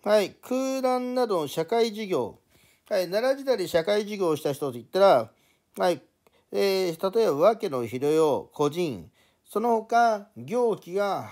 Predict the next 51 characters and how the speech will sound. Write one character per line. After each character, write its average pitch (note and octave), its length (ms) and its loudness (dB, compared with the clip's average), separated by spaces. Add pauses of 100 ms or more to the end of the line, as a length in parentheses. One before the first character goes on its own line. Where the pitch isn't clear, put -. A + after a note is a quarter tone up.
(140)
橋 F#3 160 0
を C#3 60 -6
建 C3 140 -4
て - 100 -6
る G#3+ 80 -4
し - 80 -6
た。 G2 220 -2 (720)
そ - 160 0
し G#3+ 60 -2
て、 A#3+ 80 0
光 A#3+ 360 6
明 B3 300 0
皇 A#3 380 0
后 A3+ 80 4
の G3+ 100 0
秘 F3+ 140 -8
伝 F#3+ 200 0
院 A#3 100 -2
施 D#3+ 100 -6
薬 C#3+ 220 0
院 A#2 100 -4
で D#2 100 -10
す。 - 220 -18 (760)
で、 G#3+ 120 2
ま B3+ 160 2
ず、 A#3 120 -6
あ A#3+ 220 0
ら G#3+ 140 2
が、 F#3 260 2
施 - 160 -6
薬 B3 300 0
院 D#3+ 240 -4
は F#3 320 -2
光 A3 280 2
明 A3 300 -2
皇 G3+ 280 2
后 F#3+ 140 0
だ G3 120 -2
か G#3+ 80 -2
ら×。 C#3+ 100 -2 (1040)
施 - 180 -2
薬 B3 320 2
院 G3+ 160 -4
も G#3 140 -4
光 G3 280 0
明 G3 220 -2
皇 F3 320 0
后 E3 120 -2
だ F#3 120 0
か A3+ 80 0
ら×。 E3+ 100 -4